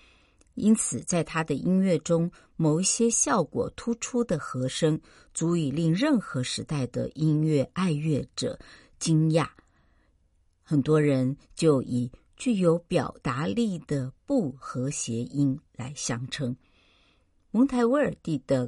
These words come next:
歌剧及莎士比亚的戏剧都是十七世纪前半叶的瑰宝，也同样是问题丛生，包括了编辑的问题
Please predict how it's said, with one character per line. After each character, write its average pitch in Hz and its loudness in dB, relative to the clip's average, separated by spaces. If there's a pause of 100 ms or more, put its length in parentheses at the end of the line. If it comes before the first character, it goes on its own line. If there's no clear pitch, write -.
(100)
歌 226 2
剧 185 -4 (340)
及 139 -2
莎 202 -4
士 175 -4
比 - -10
亚 156 0
的 135 -10
戏 196 -2
剧 - -6 (360)
都 226 4
是 190 0
十 - -4
七 147 -6
世 147 -4
纪 127 -6 (160)
前 156 0
半 165 0
叶 147 0
的 123 -10 (420)
瑰 160 2
宝， - -10 (640)
也 185 6
同 196 4
样 285 2 (320)
是 156 0
问 180 2
题 - -8
丛 120 -6
生， 160 0 (560)
包 147 -2
括 151 0
了 127 -2 (240)
编 208 2
辑 185 -2
的 175 0
问 151 0
题 123 -6